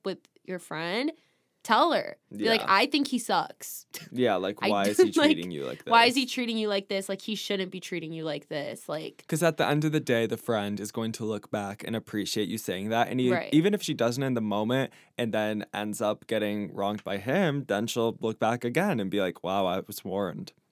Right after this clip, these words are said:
Speaker 1: It's true. There you go.
Speaker 2: What I was gonna say is,
Speaker 1: Mm-hmm.
Speaker 2: it doesn't have anything to do with it. Maybe it does, I don't know.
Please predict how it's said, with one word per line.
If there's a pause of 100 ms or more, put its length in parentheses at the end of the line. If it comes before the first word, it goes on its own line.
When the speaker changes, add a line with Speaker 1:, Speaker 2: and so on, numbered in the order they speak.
Speaker 1:
It's
true.
There
you
go. (120)
Speaker 2:
What
I
was
gonna
say
is,
Speaker 1:
Mm-hmm.
Speaker 2:
it (200)
doesn't
have
anything
to
do
with
it. (220)
Maybe
it
does,
I
don't
know.